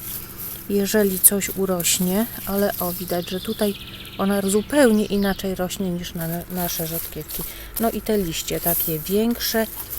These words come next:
rozety takie szersze. No, zobaczymy, zobaczymy, co to będzie. Moja cebula z dymki powoli rośnie między rzodkiewkami.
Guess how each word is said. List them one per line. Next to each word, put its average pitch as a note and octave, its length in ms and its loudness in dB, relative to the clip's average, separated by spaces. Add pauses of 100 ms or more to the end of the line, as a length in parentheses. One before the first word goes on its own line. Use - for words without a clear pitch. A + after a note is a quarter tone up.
(160)
rozety F#3+ 600 2
takie E3+ 280 -2
szersze. G#3+ 640 0 (540)
No, B3 80 4
zobaczymy, F3+ 500 2 (240)
zobaczymy, F#3+ 480 -4
co - 140 -4
to F3 120 -4
będzie. E3 480 -2 (1900)
Moja A3+ 220 6
cebula G3 440 4
z F#3 80 2
dymki F#3 420 0 (840)
powoli F#3+ 460 2
rośnie F#3 420 0
między G3+ 380 4
rzodkiewkami. F#3 880 0